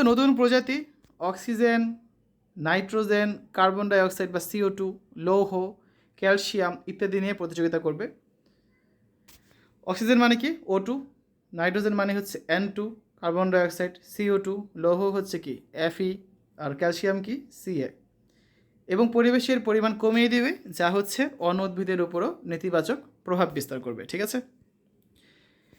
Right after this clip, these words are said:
একথা অনস্বীকার্য যে মানুষ এই মুহূর্তে পৃথিবী নামক গ্রহের সবচেয়ে ক্ষমতাবান প্রাণী। এই কারণে মানুষকে তার নিজের প্রজাতি টিকিয়ে রাখার জন্য খাদ্য নিরাপত্তা যেমন নিশ্চিত করতে হয়,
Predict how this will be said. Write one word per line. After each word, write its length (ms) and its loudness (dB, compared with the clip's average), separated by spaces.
একথা 340 4
অনস্বীকার্য 480 2
যে 80 2
মানুষ 200 0
এই 140 0
মুহূর্তে 380 0
পৃথিবী 360 -2
নামক 280 2
গ্রহের 340 2
সবচেয়ে 320 -2
ক্ষমতাবান 640 0
প্রাণী। 240 -2
এই 180 0
কারণে 260 6
মানুষকে 440 -2
তার 200 0
নিজের 260 0
প্রজাতি 340 -4
টিকিয়ে 340 -2
রাখার 280 0
জন্য 160 0
খাদ্য 240 -2
নিরাপত্তা 460 -2
যেমন 180 -2
নিশ্চিত 300 -8
করতে 260 -2
হয়, 140 2